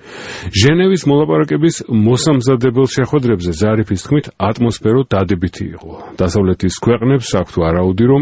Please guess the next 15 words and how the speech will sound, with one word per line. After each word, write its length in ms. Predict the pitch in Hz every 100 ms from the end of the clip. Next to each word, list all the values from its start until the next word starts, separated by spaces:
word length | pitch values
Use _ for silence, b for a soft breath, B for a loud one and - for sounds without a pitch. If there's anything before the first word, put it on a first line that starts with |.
| -
ირანი 380 | 104 101 101 120
ბირთვულ 540 | 104 98 92 - 120 113 -
იარაღზე 500 | 98 90 85 85 92
მუშაობს 420 | 90 - 82 80 -
და 60 | 85
სწორედ 400 | - 110 101 92 101
ამის 260 | 107 113 113
გამო 240 | 127 147 143 B B -
თეირანისგან 600 | 147 135 127 113 101 143 127
მოითხოვენ 540 | 113 117 - 131 143
ბირთვული 480 | 101 113 117 131 123
პროგრამის 480 | 107 104 110 123 123
შეზღუდვას, 680 | - 120 104 90 80 80 82
რის 200 | 107 95
სანაცვლოდაც 800 | - 104 101 107 - 113 117 156